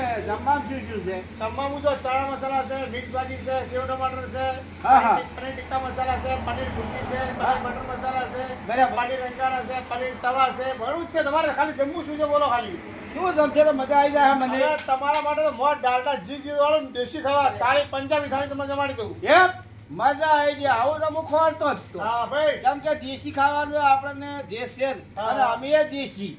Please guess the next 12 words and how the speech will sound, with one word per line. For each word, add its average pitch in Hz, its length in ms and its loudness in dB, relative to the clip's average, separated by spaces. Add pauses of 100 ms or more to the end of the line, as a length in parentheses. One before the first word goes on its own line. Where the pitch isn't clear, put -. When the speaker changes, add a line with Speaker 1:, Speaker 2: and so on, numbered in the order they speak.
(140)
Speaker 2:
દેશી. 285 840 -2
Speaker 1:
અમે 226 220 -2
એ 269 60 2
Speaker 2:
આપણે 302 260 6
Speaker 1:
દેશી 277 140 0
Speaker 2:
દેશી 269 140 -2
Speaker 1:
ને. 330 100 2
Speaker 2:
રહ્યા. 277 400 6
હા. 226 380 -4 (100)
Speaker 1:
અમે 202 240 -10
એ 285 140 0
દેશી 269 540 -10